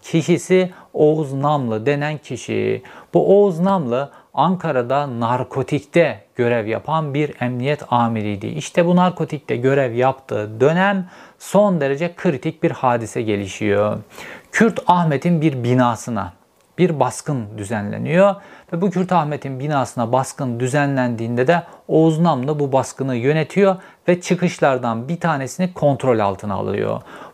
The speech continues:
Bu çıkışta Kürt Ahmet'in orada polise yakalanmadan, o binanın içerisindeki faaliyette görünmeden çıkıp gitmesini, süzülüp gitmesini sağlıyor. Ona yol veriyor. Yani kaçmasını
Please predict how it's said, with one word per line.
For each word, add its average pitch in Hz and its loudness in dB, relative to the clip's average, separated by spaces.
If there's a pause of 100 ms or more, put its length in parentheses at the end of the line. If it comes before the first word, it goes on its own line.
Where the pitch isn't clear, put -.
Bu 202 6
çıkışta 131 -2 (340)
Kürt 185 2
Ahmet'in 131 -4
orada 127 0 (260)
polise 139 -2
yakalanmadan, 135 0
o 127 -2
binanın 139 0
içerisindeki 120 -4
faaliyette 127 0
görünmeden 139 2 (280)
çıkıp 202 -2
gitmesini, 123 -4
süzülüp 175 -2
gitmesini 123 -4
sağlıyor. 107 -2
Ona 175 4
yol 160 4
veriyor. 98 -2
Yani 180 0
kaçmasını 147 -2